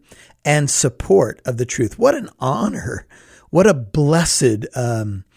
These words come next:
job that we've been given, responsibility really, to stand firm in the truth and to pass it along,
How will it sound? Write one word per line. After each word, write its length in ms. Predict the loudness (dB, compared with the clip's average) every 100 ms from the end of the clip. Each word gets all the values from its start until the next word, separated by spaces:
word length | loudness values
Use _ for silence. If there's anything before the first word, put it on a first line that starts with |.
| _ _ _
job 400 | -2 2 4 4
that 100 | 2
we've 220 | 2 0 2
been 220 | -2 -2
given, 520 | 0 0 0 -10 -10
responsibility 840 | -8 -2 0 0 0 2 2 0 -2
really, 460 | 0 0 -2 -10 -16 _ _ _ _
to 140 | -6
stand 400 | -4 0 0 0
firm 240 | 0 2 2
in 60 |
the 80 | -2
truth 340 | -2 -2 -2
and 100 | -2 -6
to 60 |
pass 520 | -8 -6 -4 -2 -4
it 80 | -2
along, 520 | 0 0 0 -2 -8